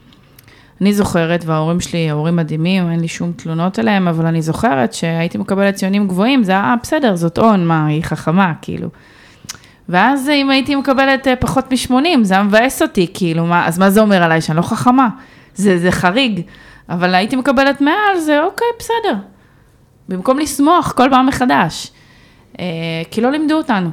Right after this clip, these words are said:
לא הראו לנו את זה. אני זוכרת אחרי ש-, אחרי שהתגרשתי, אה, אחד הפחדים הכי גדולים שלי, עברתי לגור, אה, בניין מול, אה, אה,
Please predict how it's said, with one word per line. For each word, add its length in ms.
לא 100
הראו 400
לנו 280
את 80
זה. 100
אני 100
זוכרת 420
אחרי 240
ש-, 140
אחרי 180
שהתגרשתי, 920
אה, 120
אחד 260
הפחדים 460
הכי 180
גדולים 420
שלי, 300
עברתי 380
לגור, 460
אה, 160
בניין 640
מול, 260
אה, 320
אה, 40